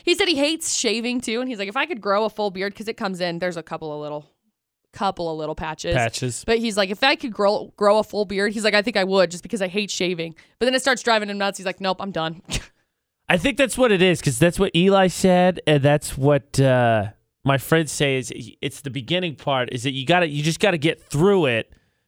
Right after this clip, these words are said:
Speaker 2: and once you get past the first part of it, then it's not as bad.
Speaker 1: Right.
Speaker 2: I don't know. I, I, for me, I don't, I've tried before. It doesn't work. But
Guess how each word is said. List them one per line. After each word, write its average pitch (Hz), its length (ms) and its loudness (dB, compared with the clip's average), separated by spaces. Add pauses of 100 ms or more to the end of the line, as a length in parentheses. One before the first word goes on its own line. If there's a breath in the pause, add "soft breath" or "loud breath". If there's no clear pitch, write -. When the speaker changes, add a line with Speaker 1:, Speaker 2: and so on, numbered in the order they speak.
(140)
Speaker 2:
and 131 100 0
once 156 140 2
you 151 80 -4
get 175 140 0
past 165 260 2
the 139 60 -4
first 180 340 0
part 139 240 0
of 120 100 -4
it, 127 100 -2
then 139 120 0
it's 131 160 -4
not 127 180 2
as 104 120 -6
bad. 90 500 -4 (260)
Speaker 1:
Right. 175 280 -6 (1000)
Speaker 2:
I 113 80 0
don't 139 200 4
know. 123 100 2
I, - 300 0
I, 139 180 0
for - 220 -4
me, 180 240 0
I 165 120 2
don't, 160 80 0
I've 147 140 -2
tried 170 280 2
before. 143 280 -2
It 120 60 -4
doesn't 120 240 -2
work. 110 280 -2
But 120 160 -2